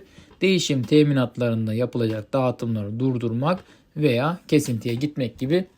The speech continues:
görevleri üstlenebilir. Ve portföy saklama hizmetine ve bu hizmette bulunacak kuruluşlara ilişkin esaslar tebliğsinde de sadece kısa bir giriş yapacağız ve videoyu sonlandıracağız. Portföy saklama hizmetini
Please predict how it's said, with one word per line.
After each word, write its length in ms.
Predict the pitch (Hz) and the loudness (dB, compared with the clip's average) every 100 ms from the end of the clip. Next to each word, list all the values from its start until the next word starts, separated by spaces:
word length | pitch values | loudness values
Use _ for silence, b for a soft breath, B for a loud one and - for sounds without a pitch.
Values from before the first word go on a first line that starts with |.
| _ - | _ 2
görevleri 500 | 131 117 110 151 - | 4 4 2 0 0
üstlenebilir. 880 | 151 - 123 147 147 123 104 - _ _ _ - - - _ _ _ _ _ _ _ _ B B B B B B B B B B B - _ _ - | -4 -2 -2 0 0 -2 -2 -8 _ _ _ -20 -20 -20 _ _ _ _ _ _ _ _ B B B B B B B B B B B -20 _ _ 0
Ve 180 | 202 196 | 0 2
portföy 380 | 196 196 - 180 | 2 2 4 2
saklama 480 | 170 165 160 170 170 | 4 2 2 2 4
hizmetine 720 | 147 135 123 131 139 170 175 - _ _ - | 4 2 0 0 0 0 -2 -10 _ _ 0
ve 180 | 139 143 | 2 6
bu 80 | 160 | 6
hizmette 540 | 127 117 113 - 156 | 6 2 -2 0 2
bulunacak 460 | 131 117 117 147 - | 2 2 0 0 0
kuruluşlara 460 | 139 117 110 117 | 0 0 -2 -2
ilişkin 340 | 127 113 - 135 | -2 -2 -4 -4
esaslar 460 | 120 120 - 104 | -2 -2 -2 -6
tebliğsinde 580 | - 131 113 104 120 139 | 0 0 0 -4 -6 -6
de 40 | |
sadece 380 | 143 147 117 127 | -6 -4 -4 -6
kısa 280 | - - 123 | -8 -4 -2
bir 60 | 113 | 0
giriş 340 | 135 131 - | 0 -2 -2
yapacağız 480 | 113 - 156 170 156 | -4 -2 0 0 0
ve 180 | 135 135 | 0 0
videoyu 260 | 123 135 | 0 -2
sonlandıracağız. 760 | 147 135 127 113 107 113 170 185 | 0 0 0 0 -2 0 0 0
Portföy 380 | - 160 160 156 | 4 4 4 2
saklama 420 | 156 151 160 151 | 2 0 2 2
hizmetini 540 | 120 117 113 151 196 | 2 0 -2 0 -2